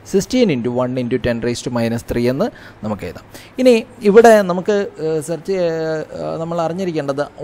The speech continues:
ഒന്നെങ്കിൽ R-ൻ്റെ value നമ്മൾ choose ചെയ്യുക, അല്ലെങ്കിൽ C-യുടെ value choose ചെയ്യുക. ഇവിടെ ഈ problem ചെയ്യാൻ വേണ്ടിയിട്ട് C-യുടെ value ആണ് choose ചെയ്തത്. C-യുടെ value എന്ന് പറയുന്നത് one microfarad എന്ന് choose ചെയ്തു. അന്നേരം ഇവിടെ C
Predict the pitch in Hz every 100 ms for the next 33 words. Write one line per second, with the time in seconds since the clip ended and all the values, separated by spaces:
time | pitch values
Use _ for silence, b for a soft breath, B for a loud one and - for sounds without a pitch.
0 | 147 160 214 240 190 180 180 185 160 156
1 | 151 139 135 131 127 135 127 127 - 123
2 | 143 202 190 139 131 120 110 104 107 101
3 | - 98 107 - B B - 185 220 254
4 | 269 247 196 190 180 185 175 170 170 165
5 | 160 160 185 180 180 196 175 147 135 131
6 | 127 127 127 139 123 127 147 139 131 139
7 | 135 127 123 127 127 120 117 123 160 143
8 | 135 156 139 127 143 131 135 117 113 110
9 | - - B - 135 113 101 92 - 160
10 | 196 208 180 185 190 B B - -